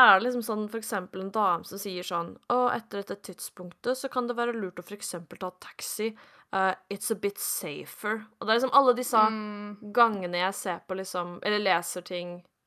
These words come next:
Speaker 1: om New York, eller leser ting om U S A generelt, og ser på de videoene, og de liksom ofte nevner sånn safety, «it's safer», bla, bla. Da blir jeg sånn, hva da, safe?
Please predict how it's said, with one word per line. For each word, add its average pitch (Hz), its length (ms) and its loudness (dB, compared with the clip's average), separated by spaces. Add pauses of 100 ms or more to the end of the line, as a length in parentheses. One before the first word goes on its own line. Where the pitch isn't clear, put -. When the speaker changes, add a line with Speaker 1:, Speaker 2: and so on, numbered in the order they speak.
Speaker 1:
om 180 160 -10
New 175 100 -6
York, 170 300 -6
eller 190 240 -2
leser 180 160 -2
ting 170 180 -10
om 165 200 -10 (460)
U - 120 -8
S 175 140 -10
A 180 220 -4
generelt, 175 640 -6 (100)
og 180 360 2 (400)
ser 175 300 -4
på 185 160 -8
de 180 120 -4
videoene, 170 480 -8
og 165 60 -8
de 180 80 -6
liksom 180 340 -8 (220)
ofte - 460 -8
nevner 175 320 -4
sånn 170 220 -6
safety, 170 1000 -10 (380)
«it's - 420 -10 (180)
safer», 175 920 -8 (240)
bla, 190 160 2
bla. 185 300 0 (280)
Da - 80 -6
blir 202 140 0
jeg 196 80 0
sånn, 202 220 -2 (1120)
hva 202 180 -6
da, 226 80 -4
safe? - 720 -10